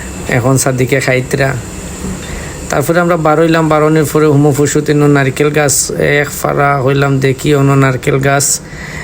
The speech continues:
নারকেল গাছর লগে, আহ, ইনো হইল কি বীজ। আর পরে আমরা রাব্বি, আমরা খানি শেষ করি, কত সময় আটিলাম। আর ইনো, আহ, হুমো ফুসুর যে গ্রাম আছে, গ্রামও যাওয়ার একটা ব্যবস্থা আছে। আর বোয়ার দেখলাম রসি দিয়া টেম্পোরারি একটা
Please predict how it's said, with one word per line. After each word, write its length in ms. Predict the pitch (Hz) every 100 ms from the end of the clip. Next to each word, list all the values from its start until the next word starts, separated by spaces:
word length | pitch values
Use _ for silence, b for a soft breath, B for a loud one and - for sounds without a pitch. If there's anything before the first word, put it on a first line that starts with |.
| -
নারকেল 380 | 147 131 147 143
গাছর 540 | 147 143 - 151 147
লগে, 500 | 143 151 139 135 143
আহ, 80 | 147 180 - - 165 147 143 139 135 139
ইনো 260 | 143 139 139
হইল 280 | 139 139
কি 100 | 135
বীজ। 580 | 135 135 135 139 - - - B B B B B -
আর 580 | - 127 120 123 127 131 -
পরে 200 | 135 139
আমরা 240 | 139 143
রাব্বি, 640 | 135 131 131 131 147 151 180 - - - - - - - - - - -
আমরা 280 | 170 139 139
খানি 280 | 135 135 139
শেষ 280 | 139 139 -
করি, 200 | 143 139
কত 120 | 135
সময় 220 | 135 139 135
আটিলাম। 460 | 127 143 139 139
আর 100 | 139
ইনো, 220 | 139 156
আহ, 720 | 160 - - - - 151 135 123
হুমো 220 | 143 156
ফুসুর 300 | 156 151 151
যে 160 | 143
গ্রাম 380 | 139 131 131 147
আছে, 320 | 147 - 139
গ্রামও 600 | 127 131 127 139 147 151 139
যাওয়ার 300 | 131 131 135
একটা 180 | -
ব্যবস্থা 440 | 135 131 131 - 143
আছে। 180 | 127 139
আর 60 |
বোয়ার 340 | 131 147 160 156
দেখলাম 560 | 143 147 143 143 143
রসি 240 | 139 - 170
দিয়া 200 | 151 151
টেম্পোরারি 540 | 156 143 147 151 143
একটা 240 | 139 151